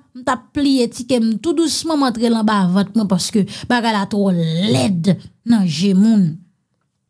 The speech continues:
Et, l'autre camp dit, c'est Jovenel qui crase la police, pas de problème.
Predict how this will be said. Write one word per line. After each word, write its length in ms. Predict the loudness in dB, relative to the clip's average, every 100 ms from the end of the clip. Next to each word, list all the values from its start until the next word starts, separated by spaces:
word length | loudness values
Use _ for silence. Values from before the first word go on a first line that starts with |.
| -2
Et, 720 | -2 -2 _ _ _ _ -6
l'autre 560 | 0 0 0 -2 -2 0
camp 320 | 2 2 0
dit, 100 | -2 -4 -4 -12
c'est 160 | -8 -2 0
Jovenel 360 | 0 -2 -2 -4
qui 120 | -6
crase 300 | -4 -2 0
la 220 | 0 0
police, 420 | -4 -8 -12 -10 -4
pas 160 | -2
de 140 | -2 -6
problème. 500 | -6 -8 -8 -8